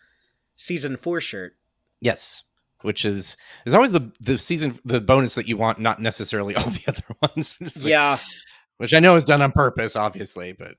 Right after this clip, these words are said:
Speaker 1: I am so ungodly jealous of everyone who got, like, the season two shirt of the, uh, the, the Klingon acid punk.
Speaker 2: I have
Speaker 1: 'Cause,
Speaker 2: that.
Speaker 1: like,
Speaker 2: <laughs>
Speaker 1: that's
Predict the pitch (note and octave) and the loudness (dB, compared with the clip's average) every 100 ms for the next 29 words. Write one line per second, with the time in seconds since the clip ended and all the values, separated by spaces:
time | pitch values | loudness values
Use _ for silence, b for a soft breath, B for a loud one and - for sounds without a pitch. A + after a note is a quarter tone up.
0 | _ E3+ F3+ F#3+ G#3+ G#3 F#3 D#3 D3+ D#3 | _ 2 2 2 4 4 4 2 2 2
1 | D3 C3 C3 C3 C3+ B2+ C3 C3 B2 B2+ | -4 -2 -2 -2 -2 -4 -4 -4 -4 -4
2 | C3 - B2+ - C3+ B2 B2+ - B2 A#2+ | -4 -6 -8 -6 -6 -6 -8 -8 -8 -8
3 | - C#3 C#3 C#3 C3+ A#2+ A2 B2 A#2 A2 | -6 -2 -2 -2 -6 -8 -8 -8 -6 -4
4 | G#2+ A2 A#2+ - C3 - C#3+ C3+ C3 A#2+ | -6 -6 -6 -6 -12 -10 -8 -4 -4 -4
5 | B2 - C3+ - D3+ D#3+ - - _ _ | -6 -6 -10 -8 -10 -10 -18 -20 _ _
6 | _ - A2 A2 E3 A3 G#2+ - - - | _ -4 -2 -2 2 2 0 -4 -6 -6
7 | - A3+ - - A3+ | 0 2 2 0 -2